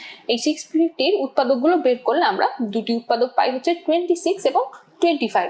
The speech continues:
ঠিক আছে? এই টোয়েন্টি সিক্স আর টোয়েন্টি ফাইভ যোগ করলে হয় ফিফটি ওয়ান, আবার গুণ করলে হয় সিক্স ফিফটি। এজন্য আমরা মাইনাস টোয়েন্টি সিক্স এক্স মাইনাস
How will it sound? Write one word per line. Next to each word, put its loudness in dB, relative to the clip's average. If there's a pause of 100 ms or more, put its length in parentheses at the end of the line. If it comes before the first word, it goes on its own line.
(100)
ঠিক 0
আছে? -2 (120)
এই -2
টোয়েন্টি 2
সিক্স 0
আর 0
টোয়েন্টি 0
ফাইভ 4 (260)
যোগ 2 (120)
করলে 0
হয় -2
ফিফটি -2
ওয়ান, 0 (100)
আবার 0 (140)
গুণ 0 (120)
করলে 0
হয় 2 (100)
সিক্স -4
ফিফটি। -4 (360)
এজন্য 0 (100)
আমরা 0 (200)
মাইনাস -2
টোয়েন্টি 0
সিক্স -6
এক্স 0
মাইনাস 0